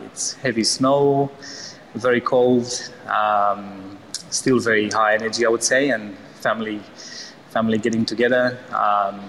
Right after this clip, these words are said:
a lot of rich meals, a lot of wine. Um, but I think the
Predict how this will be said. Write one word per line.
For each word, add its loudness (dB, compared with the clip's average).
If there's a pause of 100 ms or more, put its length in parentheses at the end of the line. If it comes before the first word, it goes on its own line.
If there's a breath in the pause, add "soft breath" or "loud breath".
a -4
lot 2
of -2
rich -4
meals, 0
a -2
lot 2
of -4 (260)
wine. 0 (880 loud breath)
Um, -2 (240)
but 2
I 2
think 0
the 2